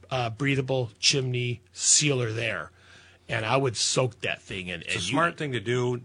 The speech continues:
Speaker 2: regardless.
Speaker 1: It is.
Speaker 2: And it's not
Speaker 1: It is.
Speaker 2: expensive. It's not hard.
Speaker 1: And you may realize that it was an easy fix, because those brick are extremely porous. A lot of bricks are extremely porous,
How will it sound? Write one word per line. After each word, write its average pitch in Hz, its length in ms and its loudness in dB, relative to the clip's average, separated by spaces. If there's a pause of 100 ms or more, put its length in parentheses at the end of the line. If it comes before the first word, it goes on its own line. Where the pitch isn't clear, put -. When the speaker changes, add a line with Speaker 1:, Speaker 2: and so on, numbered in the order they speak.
Speaker 2:
regardless. 101 680 -2
Speaker 1:
It 160 80 6
is. 143 100 12 (100)
Speaker 2:
And 107 80 2
it's 101 200 -2
not 107 160 4
Speaker 1:
It 113 80 -2
is. - 60 -6
Speaker 2:
expensive. 107 460 -2
It's - 160 -6
not 101 180 -4
hard. 92 340 -4 (120)
Speaker 1:
And 113 160 -4
you 135 160 2
may 165 200 4
realize 175 520 6
that 165 220 2 (540)
it 151 60 2
was 147 200 4
an 139 60 -2
easy 147 220 2
fix, - 380 0
because 131 380 2
those 165 220 8
brick 185 400 4
are 156 160 6
extremely 147 1200 2
porous. 107 440 -6
A 127 40 -4
lot 147 280 2
of 139 80 0
bricks 139 200 -2
are 139 80 0
extremely 151 460 -2
porous, 131 380 -2